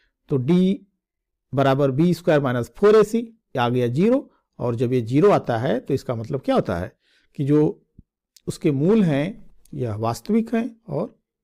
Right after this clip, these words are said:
बराबर हैं। तो ऑप्शन नंबर सी। दो बिंदुओं दो, तीन और चार, एक के बीच की दूरी होगी, डिस्टेंस फार्मूला लगाएंगे, तो यह आ जाएगा टू रूट टू, यानी ऑप्शन नंबर सी।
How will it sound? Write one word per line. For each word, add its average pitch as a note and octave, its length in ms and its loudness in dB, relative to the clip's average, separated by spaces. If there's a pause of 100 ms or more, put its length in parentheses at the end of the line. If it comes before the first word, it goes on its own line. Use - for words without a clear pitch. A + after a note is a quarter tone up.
(160)
बराबर E2 340 -4
हैं। E2+ 120 -20 (1000)
तो F2 60 -10
ऑप्शन A#2 340 -4
नंबर C#3+ 280 -2 (220)
सी। - 400 -6 (880)
दो F#3 160 4
बिंदुओं G3+ 380 6
दो, E3+ 200 4
तीन G3+ 300 2
और D#3 160 2
चार, D#3 300 2
एक D3+ 120 2
के D3 100 -2
बीच C3 260 -4
की D3+ 120 -4
दूरी C3 300 -2
होगी, F3 360 0
डिस्टेंस B2 400 -6
फार्मूला A2+ 360 -4
लगाएंगे, G#3+ 500 0 (480)
तो B2+ 60 -4
यह A2 120 0
आ - 20 -2
जाएगा A2 400 -2
टू C3 320 -6
रूट F#3 380 -4 (300)
टू, A#2 180 -4 (240)
यानी G2+ 180 -8
ऑप्शन G2+ 300 -10
नंबर A2 380 -6 (160)
सी। - 500 -6